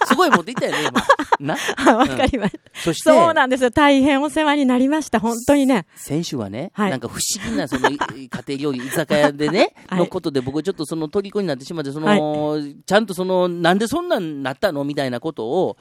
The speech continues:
Speaker 2: そうなんですよ。
Speaker 1: ちゃんと聞けなかったんで、
Speaker 2: はい。
Speaker 1: 今週はね、まあ、まずね、
Speaker 2: はい。
Speaker 1: そのあなたのいろんな、あー、愛をいただいた方々の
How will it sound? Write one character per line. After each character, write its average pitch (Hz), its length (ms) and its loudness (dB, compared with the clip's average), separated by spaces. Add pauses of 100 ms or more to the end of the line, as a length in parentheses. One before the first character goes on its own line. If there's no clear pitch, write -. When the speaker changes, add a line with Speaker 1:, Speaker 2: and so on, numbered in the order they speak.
Speaker 2:
そ - 200 -4
う 226 60 -2
な 196 80 -6
ん - 20 -4
で - 0 -
す - 0 -
よ。 170 60 -8
Speaker 1:
ち - 20 -8
ゃ - 20 -8
ん - 0 -
と - 20 -6
聞 - 40 -6
け 262 80 -4
な 277 100 -2
か 226 80 -4
っ - 40 -4
た 110 160 -8
ん 107 100 -12
で、 139 240 -4 (100)
Speaker 2:
は 175 140 -4
い。 - 20 -10
Speaker 1:
今 175 160 -2
週 247 120 -8
は 117 140 -6
ね、 113 200 -14 (640)
ま 117 220 -6
あ、 - 40 -16
ま 170 160 2
ず 110 220 -14
ね、 190 140 -20 (160)
Speaker 2:
は 180 100 -6
い。 - 120 -10
Speaker 1:
そ 143 140 -10
の 135 120 -6
あ 139 40 -2
な 160 80 -4
た 151 100 -8
の 113 320 -16
い 127 100 -18
ろ 143 120 -12
ん 165 100 -14
な、 110 640 -10
あ 107 40 -10
ー、 - 20 -8
愛 135 180 -10
を 113 200 -6
い 143 60 -12
た 180 120 -4
だ 175 100 -8
い 156 100 -10
た - 280 -6 (500)
方 165 220 -2
々 123 260 -4
の 135 180 -14